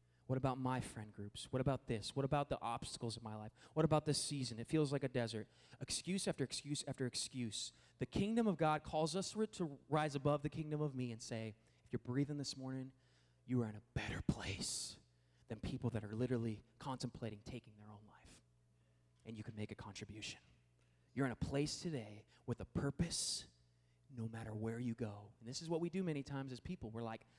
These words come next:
"I'm complaining about where I'm at. I'm in the geography I don't wanna be in." But God's like, "Forget that. Do what you're supposed to do where you are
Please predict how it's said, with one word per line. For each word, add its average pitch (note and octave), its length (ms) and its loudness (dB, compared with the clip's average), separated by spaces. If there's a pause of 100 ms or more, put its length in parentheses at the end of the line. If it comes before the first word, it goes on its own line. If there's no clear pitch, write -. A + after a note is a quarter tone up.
(140)
"I'm D#3 160 -8
complaining F#3 520 0
about D#3+ 260 6
where D3+ 160 4
I'm D#3+ 140 2
at. A2+ 280 -2
I'm B2 120 -2
in D#3 80 2
the D#3+ 80 4
geography D3+ 520 4
I C3+ 60 4
don't C#3+ 140 6
wanna C#3+ 180 2
be B2+ 200 2
in." A2 160 -12 (520)
But - 80 0
God's B2 260 0
like, G#2+ 220 -2
"Forget B2 300 -4
that. G2 200 -6 (240)
Do B2 140 4
what A2+ 140 4
you're G#2 80 -10
supposed - 240 -10
to - 80 -20
do G#2+ 240 -6 (240)
where A2+ 380 -4 (120)
you G#2+ 220 -10
are A2 320 -8